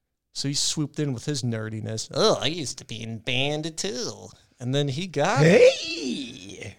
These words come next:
Speaker 1: "Hey, I used to be in band too, played the trombone."
Speaker 2: Yeah, but what?
Speaker 1: And then gave her the
Speaker 2: Oh,
Speaker 1: trombone.
Speaker 2: I think, where are you going <laughs> with this?
Speaker 1: So I thought,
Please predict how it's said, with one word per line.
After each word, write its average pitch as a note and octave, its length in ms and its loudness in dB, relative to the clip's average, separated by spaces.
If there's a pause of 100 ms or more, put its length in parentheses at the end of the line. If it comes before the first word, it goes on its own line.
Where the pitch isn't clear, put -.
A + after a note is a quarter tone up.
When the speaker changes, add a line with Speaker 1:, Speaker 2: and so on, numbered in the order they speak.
Speaker 1:
"Hey, C3 720 -4
I G3+ 100 -2
used E3 380 -4
to D3+ 60 -14
be A3 300 -4
in A3+ 140 -8
band C4+ 440 -2
too, G#4 400 4
played A#3+ 300 -2
the - 80 -14
trombone." A3+ 1080 4
Speaker 2:
Yeah, A#3+ 180 10
but F3+ 140 6
what? F#3 280 6 (400)
Speaker 1:
And F#3+ 120 -2
then B3 220 0
gave C4 140 2
her D#3 320 10
the D3 80 8
Speaker 2:
Oh, C3 100 6
Speaker 1:
trombone. C#3 540 6
Speaker 2:
I C3 120 4
think, A#2+ 400 -4 (120)
where B2 160 -2
are C#3+ 60 2
you B2+ 180 -2
going B2 280 2
<laughs> - 40 4
with D#3+ 220 6
this? A2 480 -4 (280)
Speaker 1:
So D3 640 2
I F#3+ 220 8
thought, C#3 600 6